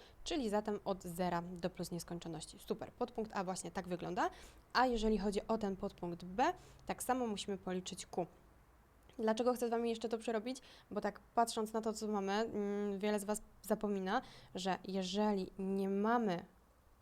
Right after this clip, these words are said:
współczynnika x, e, nie ma x-a, czyli B, jakby współczynnik nasz, musiał wynieść zero. On tak naprawdę jest, tylko jest zerem.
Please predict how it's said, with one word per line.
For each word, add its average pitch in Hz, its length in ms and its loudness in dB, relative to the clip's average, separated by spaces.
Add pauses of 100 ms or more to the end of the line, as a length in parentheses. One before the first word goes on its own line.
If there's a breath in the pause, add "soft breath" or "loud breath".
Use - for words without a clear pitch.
(160)
współczynnika 208 800 -2 (720 loud breath)
x, - 380 -2 (460)
e, 190 500 4
nie 226 120 6
ma 208 220 6 (520)
x-a, 196 380 -2 (100)
czyli 185 240 -2 (360)
B, 196 360 2 (100)
jakby 185 220 -4
współczynnik 196 600 -2
nasz, 220 180 -4
musiał 233 420 0
wynieść 196 440 -2
zero. 202 420 2
On 202 100 -2
tak 202 120 -4
naprawdę 208 360 0
jest, 196 200 -2
tylko - 160 -4
jest 302 200 -2
zerem. - 280 2